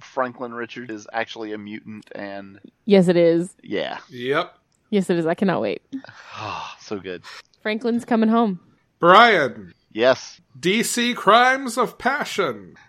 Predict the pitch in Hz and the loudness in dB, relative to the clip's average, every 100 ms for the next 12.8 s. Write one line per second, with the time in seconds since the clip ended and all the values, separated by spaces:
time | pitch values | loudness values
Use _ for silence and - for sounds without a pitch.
0 | _ 165 175 - 165 151 - 143 - 139 | _ -2 0 0 0 -2 -4 -10 2 2
1 | 113 107 101 - 107 104 104 104 104 104 | 2 -4 -12 -6 -4 -4 -8 -8 -4 -4
2 | 101 98 101 104 - 117 104 110 107 104 | -6 -8 -8 -10 -10 -12 -10 -6 -4 -4
3 | 104 - 110 - 117 110 110 104 104 95 | -6 -6 -6 -4 -6 -2 2 2 0 -6
4 | 101 101 101 92 104 101 101 95 95 95 | -12 -16 -18 -2 0 0 -4 -8 -10 -10
5 | - 98 95 92 92 - _ 95 - 98 | -8 -8 -8 -12 -16 -20 _ -14 -10 -6
6 | 87 87 87 85 _ - 139 147 _ _ | -6 -6 -14 -18 _ -10 -10 -10 _ _
7 | _ 85 78 - _ _ _ 175 180 180 | _ -12 -12 -16 _ _ _ 0 0 2
8 | 185 185 196 208 214 - 214 202 196 165 | 0 2 4 4 4 0 2 2 2 6
9 | 175 185 202 196 180 160 160 170 170 _ | 8 8 4 2 2 4 2 0 -8 _
10 | _ _ 180 175 - 180 208 180 180 175 | _ _ -6 -4 4 4 4 2 4 4
11 | 180 175 175 - _ - 165 160 170 - | 0 -6 -12 -16 _ 2 4 4 0 -2
12 | 180 190 196 196 220 202 190 185 | -2 2 2 2 2 2 0 -4